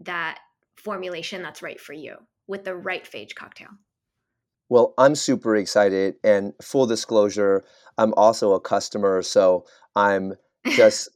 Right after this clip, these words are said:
Speaker 2: like, so anxious to have you guys release this stuff. I was part of your beta testing group, and I'm just really motivated to see this thing actually go to, go to market. Super excited. So,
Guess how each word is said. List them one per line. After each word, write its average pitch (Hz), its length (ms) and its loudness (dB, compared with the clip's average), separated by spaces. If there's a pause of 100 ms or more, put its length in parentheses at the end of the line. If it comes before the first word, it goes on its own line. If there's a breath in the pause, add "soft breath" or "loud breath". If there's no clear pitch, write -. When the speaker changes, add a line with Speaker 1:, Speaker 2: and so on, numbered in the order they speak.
Speaker 2:
like, 107 220 0
so 123 260 4
anxious 110 540 -2
to 104 160 -4
have 101 180 -2
you 104 80 -6
guys 95 300 2
release 92 320 -8
this 92 160 -10
stuff. 85 360 -6
I 92 140 0
was 92 180 -2
part 104 260 0
of 85 100 -6
your 92 180 -4
beta 98 240 -4
testing 101 380 -6
group, 98 320 -6
and 90 120 -6
I'm 90 240 -4
just 107 200 -6
really 107 180 0
motivated 95 480 -2
to 87 80 -10
see - 160 -10
this 92 180 -8
thing 92 220 -8
actually 90 300 -6
go 90 160 -4
to, 87 240 0
go 98 100 -4
to 92 80 -4
market. 90 480 -2
Super 107 380 -6
excited. 80 460 -6 (360 loud breath)
So, 113 440 4